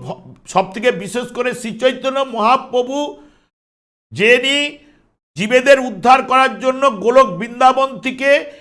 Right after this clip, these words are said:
এই নাম পদার্পণ করে গেছে। এ যুগে যুগ ধর্ম,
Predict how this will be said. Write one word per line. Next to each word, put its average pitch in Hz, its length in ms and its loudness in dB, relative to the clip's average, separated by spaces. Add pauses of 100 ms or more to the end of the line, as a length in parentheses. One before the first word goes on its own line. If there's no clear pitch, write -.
(240)
এই 247 300 4
নাম 240 540 -2
পদার্পণ 262 560 2
করে 262 220 2
গেছে। 277 520 -2
এ 196 140 4
যুগে 254 320 -2
যুগ 208 380 -8
ধর্ম, 233 300 2